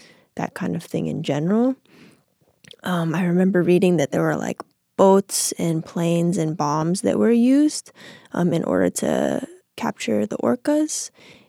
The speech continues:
And so that was something that really, um, made me think a lot about my own family's history and just, um, thinking about the ways that, um, specifically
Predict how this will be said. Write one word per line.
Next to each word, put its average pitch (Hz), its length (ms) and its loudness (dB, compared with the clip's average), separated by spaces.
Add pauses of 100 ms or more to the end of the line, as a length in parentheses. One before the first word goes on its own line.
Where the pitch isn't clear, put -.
(100)
And 180 240 0
so 160 600 0
that - 160 0
was 185 160 -2
something 180 420 -4
that 156 240 -4
really, 175 560 -2 (420)
um, 160 240 -8
made 170 180 -4
me 170 120 -2
think 175 360 -8
a - 40 -8
lot - 340 -4
about - 380 -10 (100)
my - 180 -8
own 202 320 -6
family's 226 420 0
history 233 800 -2 (580)
and 156 760 -2 (480)
just, - 460 2 (120)
um, 170 360 0
thinking 196 500 2
about 170 300 4 (100)
the 180 100 4
ways 170 540 4
that, - 400 0
um, - 160 -6
specifically - 960 -2